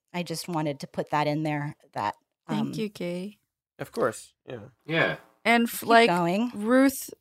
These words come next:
Speaker 2: Ruth is an example of somebody who with so much strength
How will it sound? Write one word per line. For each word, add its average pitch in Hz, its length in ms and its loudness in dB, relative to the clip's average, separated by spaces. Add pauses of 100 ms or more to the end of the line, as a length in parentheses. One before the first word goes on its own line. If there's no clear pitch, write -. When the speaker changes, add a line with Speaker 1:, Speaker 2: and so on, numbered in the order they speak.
Speaker 2:
Ruth 240 600 -2 (500)
is 226 160 0
an 214 80 2
example 202 600 0
of 190 120 -4
somebody 185 680 -2 (920)
who 220 100 -2
with 196 280 0 (1500)
so 240 320 2
much 240 320 2
strength 175 560 2